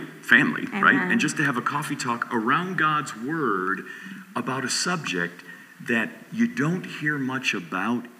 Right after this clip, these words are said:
Speaker 1: it, but every leader knows that it's in the Bible, and it becomes uncomfortable for them to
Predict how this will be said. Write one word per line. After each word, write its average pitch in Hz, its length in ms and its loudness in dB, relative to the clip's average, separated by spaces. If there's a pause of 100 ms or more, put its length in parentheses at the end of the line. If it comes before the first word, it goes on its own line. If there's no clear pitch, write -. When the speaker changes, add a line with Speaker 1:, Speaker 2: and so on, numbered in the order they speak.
(120)
Speaker 1:
it, 131 300 0 (1000)
but 113 180 2 (260)
every 147 440 4
leader 117 760 2 (120)
knows 95 800 0 (140)
that 95 140 -4
it's 92 180 -6
in 147 220 -2
the 143 60 -2
Bible, 73 540 -8 (560)
and 127 380 4
it 123 140 0
becomes 151 540 0
uncomfortable 123 1080 -2 (540)
for 143 200 2
them 147 220 2
to 147 100 0